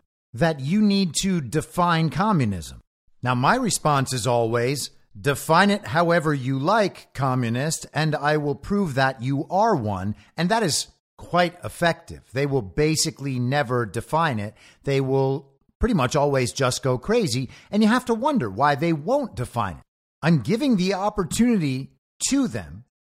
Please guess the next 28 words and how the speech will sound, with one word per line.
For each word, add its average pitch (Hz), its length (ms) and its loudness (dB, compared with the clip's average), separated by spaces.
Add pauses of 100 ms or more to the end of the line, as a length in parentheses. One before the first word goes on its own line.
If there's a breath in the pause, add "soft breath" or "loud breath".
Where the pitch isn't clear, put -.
(280)
for 180 160 2
them 226 320 2
to 233 100 -2
use 151 440 0 (300)
whatever 233 720 -2
definition 175 920 0
they 156 400 2
want 160 600 0 (120)
of 160 260 2
this 185 220 2
word 151 420 0
that 117 240 -2
they 185 200 2
say 160 460 0
is 139 240 -6
in 160 120 -2
dispute. 139 580 -4 (400 soft breath)
They're 180 360 0 (180)
trying 185 260 2
to - 60 -12
point 185 240 2
out 139 260 0
that 151 380 0 (360 soft breath)
they 156 460 0
and 202 260 0
I 123 540 -4 (320 soft breath)
probably 220 640 0
have 139 500 2